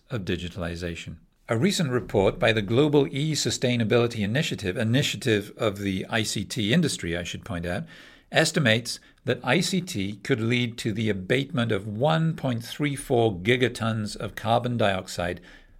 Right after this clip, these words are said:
in twenty thirty, compared to what it would be if we carried on as we are. The report estimates that the emissions saved are seven times the growth in the I C T sector's own footprint in the same period.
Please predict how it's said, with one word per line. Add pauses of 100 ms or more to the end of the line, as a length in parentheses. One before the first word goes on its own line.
(140)
in
twenty
thirty, (260)
compared
to
what
it
would
be
if
we
carried
on
as
we
are. (920)
The
report
estimates (160)
that
the
emissions
saved
are
seven
times (540)
the
growth
in
the
I
C
T
sector's
own
footprint
in
the
same
period.